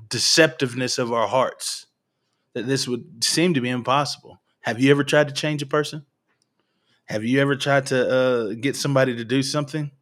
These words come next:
to be better, and all they do is seem to get worse? Yeah, it's, it's pretty difficult. But if you look at the church,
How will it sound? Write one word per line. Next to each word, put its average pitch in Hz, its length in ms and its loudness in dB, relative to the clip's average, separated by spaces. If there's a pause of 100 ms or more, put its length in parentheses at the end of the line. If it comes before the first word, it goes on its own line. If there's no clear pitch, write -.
(1120)
to 123 120 0
be 135 180 2
better, 139 580 2 (760)
and 113 120 -4
all 131 180 2
they 127 140 2
do 127 200 2
is 120 120 0
seem 143 220 0
to 120 80 -2
get 120 200 2
worse? 135 440 0 (600)
Yeah, 123 380 2
it's, 117 180 -4 (160)
it's 151 120 2
pretty 170 260 4
difficult. 113 560 -2 (760)
But 143 120 6
if 135 160 0
you 123 80 2
look 165 220 6
at 127 100 -4
the 117 80 -8
church, 117 500 0